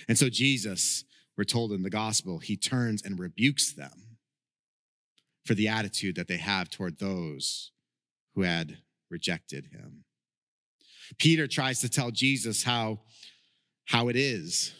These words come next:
<laughs> instead of the other way around. Many of you know what Jesus said to him. Jesus said the way he was thinking was like the way the devil himself thinks.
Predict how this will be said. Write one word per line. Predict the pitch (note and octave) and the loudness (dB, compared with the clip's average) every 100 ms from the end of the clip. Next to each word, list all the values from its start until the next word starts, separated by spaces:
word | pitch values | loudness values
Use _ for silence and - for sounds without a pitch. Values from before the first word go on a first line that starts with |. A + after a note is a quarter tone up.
| - | -14
<laughs> | - - - _ _ _ _ _ _ - | -14 -14 -20 _ _ _ _ _ _ 0
instead | A2 C#3 B2 | 4 4 2
of | G#2+ | 0
the | A#2+ | 0
other | A#2+ | 0
way | A2+ A#2 | -2 -2
around. | A2+ A2+ C3 F#2 E2 - - _ _ _ _ _ _ _ _ _ _ _ - - - _ | 0 0 0 -2 -8 -14 -20 _ _ _ _ _ _ _ _ _ _ _ -20 -20 -20 _
Many | G2 A#2+ | 6 6
of | G#2+ | 6
you | |
know | A2 B2 | 0 0
what | G#2+ | 0
Jesus | A#2+ A2 F#2+ | 0 0 -2
said | - F2 | -2 -2
to | - E2+ | -4 -6
him. | E2+ F2 _ _ _ _ _ _ _ _ _ _ _ _ - | -6 -10 _ _ _ _ _ _ _ _ _ _ _ _ -4
Jesus | - D#3 D3+ | 4 4 6
said | C#3+ D3 | 2 2
the | C#3 | 0
way | C3+ D3+ | 0 2
he | D3 | 2
was | C3 - | 2 2
thinking | F3 E3+ C#3+ B2 | 2 2 2 0
was | A#2 | 0
like | C3 B2+ | -2 -2
the | |
way | A2+ C3 C#3+ | 0 2 2
the | A2 | 0
devil | F#2+ F3+ F3 E3+ F3+ | -2 0 2 2 -2
himself | C#3 C3 - B2 F#2+ - | 0 0 2 0 -4 -12
thinks. | - - _ - - - - | -18 -20 _ -8 -6 -8 -14